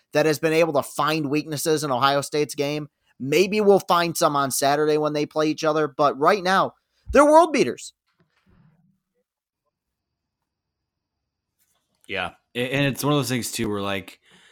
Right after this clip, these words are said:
Speaker 2: um, oh, I totally just lost my train of thought. But, <laughs> um,
Speaker 1: Yeah.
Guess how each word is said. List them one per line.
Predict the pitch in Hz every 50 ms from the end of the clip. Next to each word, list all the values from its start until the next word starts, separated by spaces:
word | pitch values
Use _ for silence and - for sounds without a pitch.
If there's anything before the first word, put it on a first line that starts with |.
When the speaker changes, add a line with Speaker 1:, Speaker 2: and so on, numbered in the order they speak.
| _ _ _ _ _ _ _ _ -
Speaker 2:
um, | 92 90 87 85 85 85 82 80 71 _ _ _ _ _ _ _ _ _ _ _ _ _ _ _ _ _ _ _ _ -
oh, | 87 80 - -
I | - -
totally | - 120 120 117 110 101
just | 95 95 -
lost | 98 90 85 - -
my | 80 80
train | - - 85 80
of | 80
thought. | - - 78 73 - - _ _ _
But, | - 123 117 113 110 - - - 175 151 - - _ - - - -
<laughs> | - - - _ -
um, | 107 104 104 104 98 95 _ _ _ _ _ _ _ _ _ _ _ _ _ _
Speaker 1:
Yeah. | 131 135 139 127